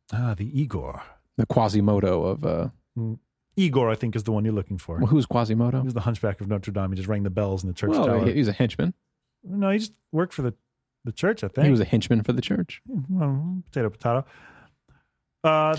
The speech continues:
Speaker 1: that's all the
Speaker 2: Pull the lever. <laughs>
Speaker 1: time we have this week.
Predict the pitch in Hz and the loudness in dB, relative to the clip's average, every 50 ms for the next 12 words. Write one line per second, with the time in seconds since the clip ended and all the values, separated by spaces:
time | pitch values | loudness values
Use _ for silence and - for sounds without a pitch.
0 | 135 143 202 226 - - 226 262 262 269 262 247 254 247 254 247 254 247 254 262 | 0 0 0 4 4 4 6 6 6 6 6 6 6 4 4 4 4 4 4 4
1 | 254 254 247 262 214 233 - - 156 226 254 262 254 254 240 208 185 175 147 139 | 4 4 4 4 4 4 4 4 4 4 4 4 4 4 2 2 2 2 2 2
2 | 127 117 98 - 139 139 135 135 131 113 113 123 120 113 - - 120 120 143 185 | 2 0 0 2 2 4 4 2 0 0 0 0 0 0 -2 -6 -4 0 2 4
3 | 269 294 311 - - - - - - | 4 4 2 0 0 -4 -4 -4 -6